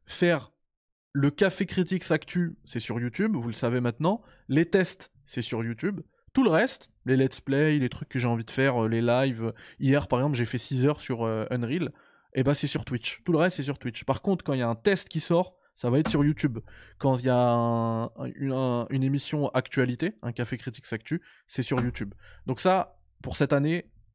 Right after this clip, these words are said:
je suis très content d'avoir trouvé ça. On va continuer de faire ça pour deux mille vingt-trois. Et pour deux mille vingt-trois,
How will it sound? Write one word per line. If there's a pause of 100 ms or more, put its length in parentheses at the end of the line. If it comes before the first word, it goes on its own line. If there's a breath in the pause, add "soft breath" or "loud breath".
je
suis
très
content
d'avoir
trouvé
ça. (460 soft breath)
On
va
continuer
de
faire
ça (420)
pour
deux
mille
vingt-trois. (360 loud breath)
Et
pour
deux
mille
vingt-trois,